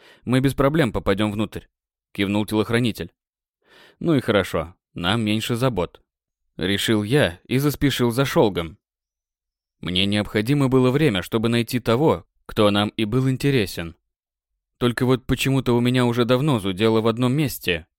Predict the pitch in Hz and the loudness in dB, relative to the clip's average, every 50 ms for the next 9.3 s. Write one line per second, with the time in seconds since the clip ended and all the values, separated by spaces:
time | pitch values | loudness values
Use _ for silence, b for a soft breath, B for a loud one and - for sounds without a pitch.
0 | _ _ - - 90 92 95 104 113 113 117 113 113 104 - 113 113 104 - 147 | _ _ -6 -2 0 2 2 2 0 0 0 0 -2 -2 -2 -2 -2 -2 -2 -2
1 | 135 135 135 127 - - 151 151 151 139 139 143 139 135 127 - 147 135 - - | -2 0 -2 -2 -2 -2 -2 -2 0 -2 -2 -2 -2 -2 -2 -4 -6 -4 -2 0
2 | 139 92 82 82 - _ _ _ _ _ - - - 135 151 165 156 143 147 143 | 0 0 0 -4 -10 _ _ _ _ _ -12 -6 -2 0 0 0 0 0 0 0
3 | 147 147 147 139 - 143 - 143 160 180 151 - 101 95 - - - 85 85 - | 0 0 0 0 0 -2 0 0 0 0 0 -2 -4 -6 -6 -6 -8 -8 -10 -12
4 | _ b b b b b b b 107 113 135 147 139 143 131 110 - - - 92 | _ b b b b b b b 4 4 4 4 4 2 0 0 0 -2 -6 -4
5 | 92 95 98 - - 110 104 117 113 104 - 120 117 131 131 123 107 98 - - | -2 -2 -2 -2 -2 -2 0 0 -2 0 0 0 2 2 0 0 0 -2 -4 -6
6 | 95 - - 107 113 127 160 156 120 - - - _ _ _ _ - 139 139 143 | -6 -4 -2 -2 0 0 0 -2 -4 -6 -12 -20 _ _ _ _ -4 -2 0 2
7 | 143 139 131 - - - 101 90 85 80 76 - _ _ _ _ _ _ _ _ | 2 0 -2 -2 -2 -2 0 0 0 -4 -8 -14 _ _ _ _ _ _ _ _
8 | _ _ _ _ _ _ _ _ b b b b b b b b b - 117 120 | _ _ _ _ _ _ _ _ b b b b b b b b b -2 0 2
9 | 120 127 98 80 - | 2 2 0 0 -2